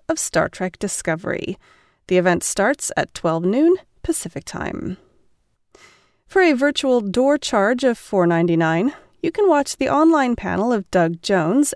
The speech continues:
A K A Saru, Patrick Kwok Choon, A K A Lieutenant Reese, Raven Dowda, A K A Doctor Pollard, and Hannah Cheeseman,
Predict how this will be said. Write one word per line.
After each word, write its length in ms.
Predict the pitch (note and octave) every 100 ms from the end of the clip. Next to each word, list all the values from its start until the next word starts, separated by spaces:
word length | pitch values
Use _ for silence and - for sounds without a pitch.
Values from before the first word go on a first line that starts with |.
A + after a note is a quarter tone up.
| -
A 160 | B2+
K 140 | E3 E3+
A 320 | - E3+ F3+
Saru, 640 | - - D#3+ D#3+ D#3 G#3+ B3 - _ _ _ _
Patrick 460 | - A3 - C4 - -
Kwok 300 | G3+ E3 -
Choon, 480 | - E4+ C4 D4+ E4
A 140 | - F3+
K 380 | - F#3 E3+ F3
A 40 |
Lieutenant 420 | F3 E3+ F3 E3
Reese, 520 | F3+ C#4 G#3 B3 - - - _ _ _
Raven 400 | C#4 E4+ F#4+ F4+
Dowda, 560 | C4+ D4 D#4 F3 C#3 E3+ -
A 140 | E3
K 200 | E3 F3 -
A 180 | F#3+
Doctor 400 | B3+ E3+ E3+ E3
Pollard, 540 | E3 - D4+ G#3+ G3+ B3 - _ _ _ _
and 140 | G4
Hannah 320 | G4 A3 F#3 F#3+
Cheeseman, 720 | - A#3 A3+ F#3+ C3 D3